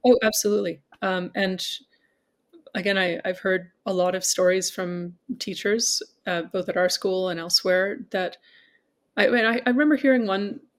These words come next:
story from a teacher who said that she had become afraid to teach Aristotle in class because she was no longer confident that a student wouldn't be secretly recording it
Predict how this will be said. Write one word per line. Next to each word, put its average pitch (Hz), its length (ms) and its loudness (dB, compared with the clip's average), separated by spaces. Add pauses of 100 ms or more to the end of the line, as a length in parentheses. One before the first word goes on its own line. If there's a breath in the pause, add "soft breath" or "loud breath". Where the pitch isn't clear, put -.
(100)
story 202 340 0
from 196 180 -6
a 180 60 -4
teacher 190 320 -6
who 180 100 -2
said 185 240 -2
that - 200 -2 (260)
she - 240 -4
had 214 120 -2
become 233 300 0
afraid 202 380 -2
to 214 80 -4
teach 202 280 -8
Aristotle 180 560 0
in 175 120 -10
class - 500 -8 (600)
because 202 340 -2
she - 160 -2
was 202 160 -2
no 214 100 2
longer 226 280 0
confident 185 640 -4 (160)
that 185 400 -2
a 202 60 -2
student 202 440 -2
wouldn't 190 260 -4
be 196 80 -4
secretly 208 480 0
recording 196 520 -2
it 285 240 -2